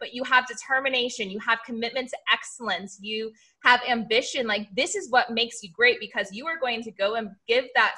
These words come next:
service or your product, whatever it is, you're gonna give that client the best version of you that you can, and you're gonna continuously learn and grow and continuously do so well.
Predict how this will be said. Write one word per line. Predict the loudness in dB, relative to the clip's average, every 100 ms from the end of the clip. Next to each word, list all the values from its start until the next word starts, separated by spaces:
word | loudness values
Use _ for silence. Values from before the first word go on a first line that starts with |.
| -2
service | 0 2 0 0
or | -4 -2
your | -2
product, | 0 0 0
whatever | 0 2 4
it | 4
is, | 2 0 -8 _
you're | -4
gonna | 0 0 0
give | -4 2
that | 2 2 -4
client | -4 -4
the | -8 0
best | 4 4 0 0
version | 0 0 -10
of | -10
you | -8
that | -8 -8
you | -16 _ -8
can, | -2 2 2 0 -8 _ _ 0
and | 2
you're | 4
gonna | 4 2
continuously | 0 -4 -6 -6 -6 -2
learn | 2 2 2
and | 2
grow | 6 6 4 0
and | 0 2 2 -4 _ _ _ _
continuously | -10 -6 -6 -6 -6
do | -8 -8
so | -4
well. | -4 -4 -8